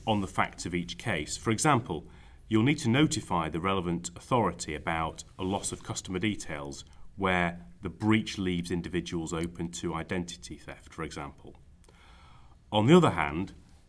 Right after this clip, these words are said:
the loss or inappropriate alteration of, say, a staff telephone list, uh, wouldn't normally meet this threshold. So in view of the issues for non-disclosure, which I'll deal with later,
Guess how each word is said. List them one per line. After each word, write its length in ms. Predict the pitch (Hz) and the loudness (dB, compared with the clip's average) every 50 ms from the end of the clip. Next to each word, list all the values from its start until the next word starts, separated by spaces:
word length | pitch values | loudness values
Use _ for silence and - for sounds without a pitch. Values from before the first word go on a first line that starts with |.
| - - | -10 -6
the 80 | - 104 | -2 0
loss 520 | 104 117 131 120 120 - - - - - - | 2 4 4 2 2 0 -4 -4 -6 -6 -6
or 300 | - 110 98 95 95 - | -4 -2 -2 -2 -2 -2
inappropriate 640 | 107 101 101 90 - - 101 95 90 - - 90 87 - - | -2 -2 -4 -4 -4 -4 -4 -4 -4 -2 -4 -4 -2 -2 -4
alteration 640 | 95 90 - - 92 87 87 82 - - 92 87 | -6 -4 -4 -2 -2 -2 -2 -2 -4 -4 -4 -2
of, 240 | 85 82 78 76 - | -2 -4 -6 -8 -8
say, 340 | - - - 101 90 87 85 | -6 -4 -2 0 0 0 0
a 80 | 82 - | -2 -2
staff 420 | - - - 101 85 85 - - | -2 -2 -2 -2 -4 -4 -6 -8
telephone 520 | - - 127 127 110 - - 85 78 71 | -6 -2 0 0 0 -2 -4 -6 -6 -8
list, 360 | 65 62 - - - - - - - - - - - - - - - | -10 -10 -12 -12 -14 -14 -16 -18 -20 -20 -20 -20 -20 -20 -20 -12 -8
uh, 160 | 95 90 85 - - - - | -6 -6 -6 -8 -6 6 10
wouldn't 280 | 170 170 120 117 78 | 10 10 10 8 4
normally 380 | 87 82 78 76 76 73 73 73 | 0 0 -2 -4 -4 -6 -6 -6
meet 360 | 78 76 78 73 - - - - - - - | -4 -6 -6 -8 -10 -14 -18 -20 -20 -12 -10
this 200 | - 85 - - | -8 -6 -6 -6
threshold. 680 | - - 98 92 85 - - - 78 69 67 65 65 - - - - - - - - - - - - - - - - - - - - | -6 -4 -4 -4 -4 -6 -8 -10 -10 -12 -12 -12 -14 -16 -20 -20 -20 -20 -20 -20 -20 -20 -20 -20 -20 -20 -20 -20 -20 -20 -20 -20 -8
So 140 | - - 123 | 0 4 6
in 120 | 117 110 | 6 6
view 260 | 101 127 143 165 175 180 | 6 6 8 10 10 10
of 120 | 170 175 | 10 8
the 120 | 127 123 | 6 6
issues 360 | 123 120 - - 110 104 - - | 6 4 2 0 -2 -2 -2 -4
for 120 | - 101 | -4 -2
non-disclosure, 800 | 101 104 101 98 90 92 - - - - 113 110 107 92 82 80 | 0 0 0 0 -2 -4 -8 -6 -4 -2 0 2 0 0 -2 -4
which 180 | 78 71 - | -6 -6 -6
I'll 120 | 90 85 82 | -4 -4 -2
deal 180 | 85 90 85 | -2 -2 -2
with 180 | 80 80 80 87 | -2 -2 -4 -2
later, 460 | 104 107 104 98 - - - 69 | -2 -2 -2 -2 -4 -8 -10 -10